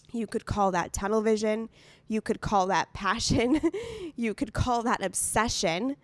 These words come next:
But to get to that point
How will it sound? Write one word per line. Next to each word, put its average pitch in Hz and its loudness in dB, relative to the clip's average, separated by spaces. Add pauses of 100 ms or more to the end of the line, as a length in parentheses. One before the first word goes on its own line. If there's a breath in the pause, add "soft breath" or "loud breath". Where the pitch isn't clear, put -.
(1040 soft breath)
But 220 0
to 247 -2
get 226 -2
to 294 0
that 240 -2
point 208 0